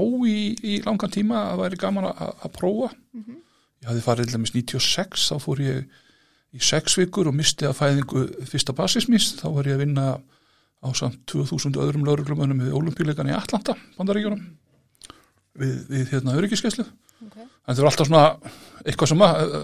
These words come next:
Speaker 1: að prófa eitthvað nýtt.
Speaker 2: Mhm.
Speaker 1: Ég fór og, og, og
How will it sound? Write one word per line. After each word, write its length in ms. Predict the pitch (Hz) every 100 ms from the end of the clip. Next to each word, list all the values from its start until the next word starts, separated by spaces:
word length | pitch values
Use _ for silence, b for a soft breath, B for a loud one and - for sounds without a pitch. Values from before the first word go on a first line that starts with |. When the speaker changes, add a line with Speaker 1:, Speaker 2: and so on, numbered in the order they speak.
| 151
Speaker 1:
að 140 | 151
prófa 220 | 156 170
eitthvað 180 | 156 180
nýtt. 280 | 226 - -
Speaker 2:
Mhm. 240 | B 254 B B B B B B -
Speaker 1:
Ég 120 | 143
fór 160 | 156 151
og, 300 | 151 143 117
og, 180 | 147 143 139
og 460 | 143 139 139 -